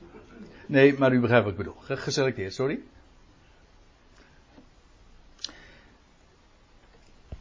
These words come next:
En, en dat is wat we dus in Ezekiel twintig hebben gezien. Ezekiel twintig is daarom zo markant, omdat daar gezegd wordt dat wat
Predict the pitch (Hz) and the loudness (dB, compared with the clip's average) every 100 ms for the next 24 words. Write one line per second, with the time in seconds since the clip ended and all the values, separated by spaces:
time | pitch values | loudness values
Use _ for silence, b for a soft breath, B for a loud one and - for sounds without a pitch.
0 | - - 196 190 190 180 147 - - _ | -20 2 6 6 4 -2 -12 -20 -20 _
1 | - 175 127 247 330 220 170 123 120 113 | -2 0 6 6 6 4 2 2 0 0
2 | 127 120 113 113 110 101 123 110 110 104 | -2 -2 0 2 2 0 -2 -2 -2 -2
3 | 98 95 107 233 - - - - b b | -4 -6 -2 -2 -2 -12 -20 -20 b b
4 | b b b b - 160 143 139 139 120 | b b b b 2 4 6 6 8 6
5 | - 277 285 175 127 113 208 269 214 131 | 2 0 2 2 2 6 8 8 4 4
6 | 131 113 104 - 160 220 330 - 190 175 | 4 4 -2 2 6 6 4 -2 0 2
7 | 156 139 117 - - 190 - - 214 - | 2 2 0 -2 -2 0 0 -2 -4 0
8 | 165 - 143 131 | 0 2 0 -2